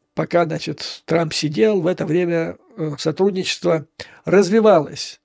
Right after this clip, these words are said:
и было весьма успешным. И в результате, значит, сложилось вот эта, э, международная группа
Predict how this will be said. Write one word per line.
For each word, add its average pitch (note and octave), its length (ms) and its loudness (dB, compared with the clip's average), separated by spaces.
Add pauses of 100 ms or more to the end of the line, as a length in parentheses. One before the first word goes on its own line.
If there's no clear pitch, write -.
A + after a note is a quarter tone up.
и F#3 80 2
было A3 260 8
весьма F3+ 640 0 (180)
успешным. - 840 0 (260)
И A3 440 4
в D3+ 200 -4
результате, G3+ 720 4
значит, G3+ 320 0
сложилось F3 560 4
вот D3 220 0
эта, E3 500 0 (200)
э, D#3 320 -2
международная D3+ 1080 2
группа D3+ 720 0